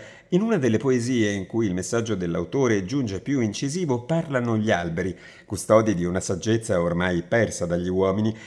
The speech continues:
che attraverso la loro semplice esistenza offrono l'insegnamento per trovare la serenità.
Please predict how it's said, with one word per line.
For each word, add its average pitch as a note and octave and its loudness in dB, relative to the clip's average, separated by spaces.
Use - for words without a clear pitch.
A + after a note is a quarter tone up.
che D3 2
attraverso C3+ 2
la F2 -4
loro A#2+ 0
semplice B2+ 0
esistenza E3 0
offrono G#2+ -2
l'insegnamento D#3+ 0
per B2+ -2
trovare B2+ 2
la A2 0
serenità. G2 -6